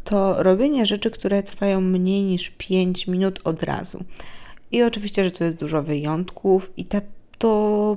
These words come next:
pięć minut to jest, e, takie mocno umowne, ale chodzi o to, że czasami warto się zastanowić, czy, e,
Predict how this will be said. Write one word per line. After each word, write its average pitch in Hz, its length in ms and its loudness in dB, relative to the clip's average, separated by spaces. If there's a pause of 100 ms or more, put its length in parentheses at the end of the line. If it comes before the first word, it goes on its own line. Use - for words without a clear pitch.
(120)
pięć 240 300 0
minut 226 240 0
to 208 220 2
jest, 202 440 -2
e, 185 200 2
takie 185 320 -4
mocno 180 380 -2
umowne, 175 640 0 (540)
ale 202 200 2
chodzi 247 320 0
o 208 100 0
to, 208 220 -2
że 196 280 0 (320)
czasami 247 380 -2
warto 220 300 2
się 208 60 -2
zastanowić, 196 800 -4
czy, 185 300 0 (520)
e, 175 300 -2